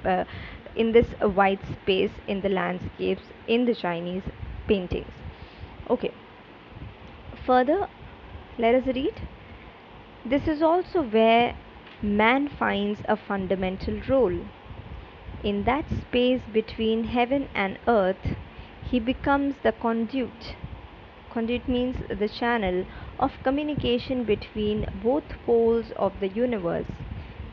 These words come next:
His presence is essential, even if it's only suggested.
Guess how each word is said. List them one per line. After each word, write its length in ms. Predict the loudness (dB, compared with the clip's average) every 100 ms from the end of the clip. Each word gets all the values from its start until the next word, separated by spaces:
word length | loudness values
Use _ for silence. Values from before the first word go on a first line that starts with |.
| -2
His 180 | 0 0 -4 4
presence 500 | 6 6 2 0 0 0
is 160 | 0 0
essential, 840 | 0 0 -2 -2 -4 -2 -2 -2 -6 -12 -18 -18 -18 -4
even 360 | -2 2 4 4
if 180 | 4 2 -6 -14 2
it's 380 | 4 4 0 -6 -8 0
only 540 | 4 4 2 0 0 0
suggested. 760 | -2 2 2 2 0 -4 -6